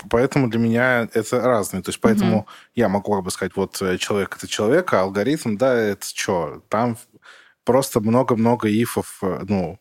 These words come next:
Speaker 1: <laughs> ну, условно,
Speaker 2: Ну, понятно,
Speaker 1: условно,
Speaker 2: да, да,
Speaker 1: да.
Speaker 2: да, там.
Speaker 1: Много ифов под капотом потрудились, чтобы ты прочитал ответ.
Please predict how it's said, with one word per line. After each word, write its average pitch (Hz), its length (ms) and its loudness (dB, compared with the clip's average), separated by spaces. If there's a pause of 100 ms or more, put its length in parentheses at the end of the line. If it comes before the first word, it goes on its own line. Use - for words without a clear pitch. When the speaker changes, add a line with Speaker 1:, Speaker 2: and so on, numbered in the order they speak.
Speaker 1:
<laughs> - 160 -6
ну, 131 220 0
условно, 117 540 2
Speaker 2:
Ну, 240 120 2
понятно, 226 360 4
Speaker 1:
условно, 185 40 -2
Speaker 2:
да, 185 100 2
да, 180 60 0
Speaker 1:
да. 170 40 2
Speaker 2:
да, 170 140 0
там. 196 340 -4 (180)
Speaker 1:
Много 123 320 2
ифов 120 340 -2
под - 140 -6
капотом 110 440 0
потрудились, 120 600 0
чтобы 101 300 -4
ты 117 200 -4
прочитал 98 560 -4
ответ. 78 340 -8